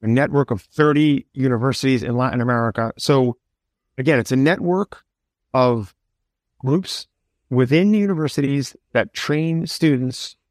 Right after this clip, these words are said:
across disciplines to do human rights work, to stand with victims,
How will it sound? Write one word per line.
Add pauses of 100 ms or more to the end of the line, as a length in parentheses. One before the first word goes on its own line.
(340)
across
disciplines (720)
to
do
human
rights
work,
to
stand
with
victims,